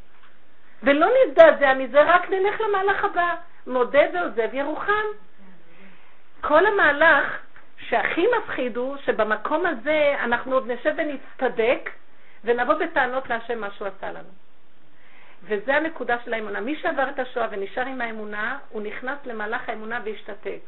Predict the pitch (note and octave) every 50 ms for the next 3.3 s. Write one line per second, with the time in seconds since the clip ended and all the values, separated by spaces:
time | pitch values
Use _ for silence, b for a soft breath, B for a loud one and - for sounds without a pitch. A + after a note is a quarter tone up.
0 | - - - G#3+ G3+ - - G#3 F3+ - D4+ G4+ B4 B4+ - - - - A3 G#3+
1 | - A3+ A3 G#3+ G#3 G#3 G#3+ A#3 C4+ - - - - - - b b b b b
2 | b b b b - F4+ F#4 F#4+ F4+ D4+ C#4+ - - C4+ C4 C4+ C4 - C4+ C4
3 | C4+ C4+ A#3 A3 A#3 A#3